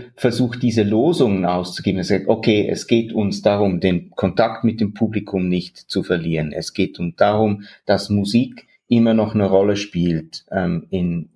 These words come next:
gerade jetzt auch. Und es geht darum, dass wir die Nähe zu den, zu unserem Publikum so nicht, nicht verlieren. Und so diese, ähm, ich habe quasi versucht, so einen Überbau,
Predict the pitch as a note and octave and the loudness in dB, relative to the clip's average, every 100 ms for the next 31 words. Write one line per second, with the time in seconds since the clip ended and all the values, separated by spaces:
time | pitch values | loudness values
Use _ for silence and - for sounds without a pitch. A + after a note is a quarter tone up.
0 | _ - - - G2 G2+ A#2 A2 G2 F#2 | _ -20 -20 0 2 4 4 4 2 2
1 | F#2+ - - - F2+ - - G#2 G2 - | 0 -4 -4 -2 -2 -4 -4 -2 -2 -4
2 | G2+ G2 G2 G2+ G#2+ G#2 F#2+ G2+ F#2 F#2+ | -2 0 0 2 0 -2 -4 -2 0 0
3 | F#2 F2+ F#2 F#2+ E2+ - F#2 E2+ E2 D#2+ | 2 4 4 2 0 -4 -2 0 0 -2
4 | - - - G#2 F#2+ F#2 E2+ - F#2+ E2+ | -10 -20 -6 0 0 0 -2 -2 -10 -10
5 | E2+ - E2 D#2+ D#2 D#2+ D#2+ D#2 - _ | -12 -10 -6 -6 -2 -2 -2 -4 -10 _
6 | - E2+ E2 - - D#2+ D#2+ D#2 D2+ D2+ | -10 -6 -6 -8 -8 -8 -6 -8 -8 -10
7 | - - - F#2 G2+ - A2 G#2+ G#2+ - | -18 -20 -10 -2 -2 2 0 4 2 2
8 | - _ - F#2 F#2+ F#2 - - - A2+ | -12 _ -4 0 0 -2 -4 -6 -2 -2
9 | - B2 B2 A2 G#2+ C3+ C#3 - G2+ - | 0 0 0 2 2 2 0 0 0 0
10 | C3 B2 - C#2+ D2 | 0 0 2 0 0